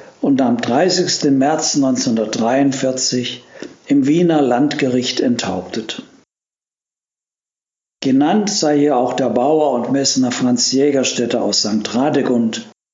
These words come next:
der dem weltlichen Dritten Orden des heiligen Franziskus in Enns angehörte.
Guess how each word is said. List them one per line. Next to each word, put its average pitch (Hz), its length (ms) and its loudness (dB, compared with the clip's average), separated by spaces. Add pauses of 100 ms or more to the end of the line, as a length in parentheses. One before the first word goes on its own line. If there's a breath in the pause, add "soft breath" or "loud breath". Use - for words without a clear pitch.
(520)
der 131 80 0
dem 131 200 4
weltlichen 147 560 2
Dritten 131 500 0
Orden 147 360 2
des 117 220 -2
heiligen 127 340 2
Franziskus - 1120 -2 (520)
in - 260 0
Enns 160 580 2
angehörte. 107 720 0